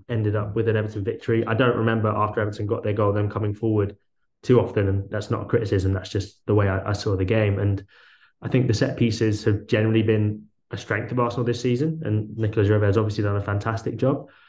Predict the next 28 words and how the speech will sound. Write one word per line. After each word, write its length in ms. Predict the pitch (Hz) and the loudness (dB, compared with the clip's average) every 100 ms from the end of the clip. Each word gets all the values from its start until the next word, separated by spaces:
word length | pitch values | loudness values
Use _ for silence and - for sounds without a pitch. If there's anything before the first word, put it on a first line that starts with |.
| - - _ | -20 -20 _
But, 280 | 117 110 - | 0 2 0
um, 680 | 107 101 98 104 135 131 - | 0 0 0 0 0 0 -2
<laughs> 60 | _ - _ _ | _ -20 _ _
getting, 480 | 120 117 113 104 - | -2 0 2 -2 -2
you 100 | - | -2
know, 80 | 107 101 - | 0 0 -2
I 80 | 104 | 0
know 140 | 107 | 2
we've 140 | 107 107 | 2 2
had 120 | 107 | 0
a 20 | |
lot 100 | 101 | -2
of 220 | 101 - | -4 -4
Odegaard 340 | 110 107 101 98 | 0 0 0 0
love, 260 | 101 107 | 0 0
but 180 | - 101 | -2 -2
getting 200 | 110 110 | 0 2
him 200 | 107 110 | 2 2
marking, 640 | 107 107 107 113 104 101 104 | 2 2 0 -2 -2 -2 -4
uh, 220 | 110 104 | -4 -4
James 240 | 98 113 101 | -2 -2 -2
Tarkowski 600 | 107 101 113 110 127 123 | -4 -2 -4 -4 -4 -2
was 140 | 117 - | -2 -6
probably 500 | - - 131 123 127 | -8 2 4 6 6
not 260 | 127 120 - | 6 4 4
the, 220 | 123 120 | 2 2
the 80 | 120 | 0
smartest 580 | - 131 123 123 - | -2 0 0 -4 -8